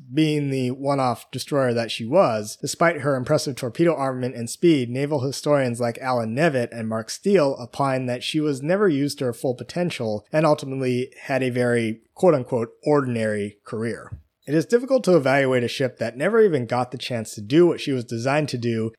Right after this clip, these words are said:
in her short service that only lasted a year and a half. Whether or not she would have been able to use her significant torpedo battery to great effect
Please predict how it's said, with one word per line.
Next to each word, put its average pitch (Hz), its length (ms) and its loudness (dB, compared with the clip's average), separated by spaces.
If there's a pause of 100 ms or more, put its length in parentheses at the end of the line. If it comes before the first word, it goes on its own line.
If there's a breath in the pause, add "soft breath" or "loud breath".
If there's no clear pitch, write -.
in 180 160 4
her 143 160 2
short 147 340 2
service 123 460 -2
that 117 260 -2
only 151 220 0
lasted 113 440 -4
a - 80 -14
year 117 280 -2
and 101 80 -6
a 98 40 -8
half. 101 520 -12
Whether 180 300 4
or 160 40 2
not 147 220 0
she - 120 -4
would 160 140 4
have 156 80 0
been 147 100 2
able 143 200 2
to 123 80 0
use 160 340 2
her 156 100 0
significant 127 600 -4
torpedo 135 460 0
battery 117 540 0
to 135 180 -2
great 117 240 -2
effect 151 420 0